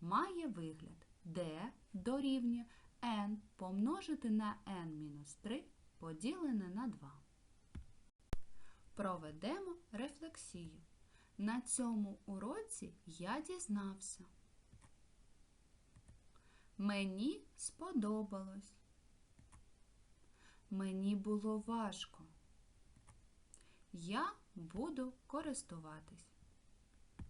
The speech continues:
А тепер перейдемо до домашнього завдання. Розв'яжи задачу. Інженер проєктує металевий каркас у формі п'ятикутника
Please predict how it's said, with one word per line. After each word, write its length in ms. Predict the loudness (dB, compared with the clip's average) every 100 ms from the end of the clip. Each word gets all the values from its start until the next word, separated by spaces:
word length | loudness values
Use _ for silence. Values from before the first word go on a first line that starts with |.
| -10 -18 -20 -20 2 12 12 12 10 8 0 -8 2
А 140 | 2
тепер 560 | 4 0 8 8 8 4
перейдемо 640 | -6 -2 -2 2 2 2 -4 -6
до 320 | 0 2 2 -2
домашнього 720 | -2 0 4 2 2 -2 0
завдання. 540 | 0 0 0 0 -2 -6 -10 -18 -18 -18 0
Розв'яжи 1000 | 6 6 4 0 0 0 -2 -2 -2 -4 -8 -14
задачу. 840 | -4 4 4 6 2 2 -4 -12 -14 -16 -18 -20 -20 -18 -18 -18 0
Інженер 720 | 8 8 10 6 4 4 2 -2 0
проєктує 720 | 4 4 2 2 6 8 8
металевий 680 | 6 4 4 6 4 2
каркас 720 | 2 2 0 0 -2 -2 -4 -12 -18 -4
у 120 | 0 0
формі 560 | 2 4 6 6 2
п'ятикутника 1080 | 2 2 2 0 -4 2 2 2 -6 -10 -12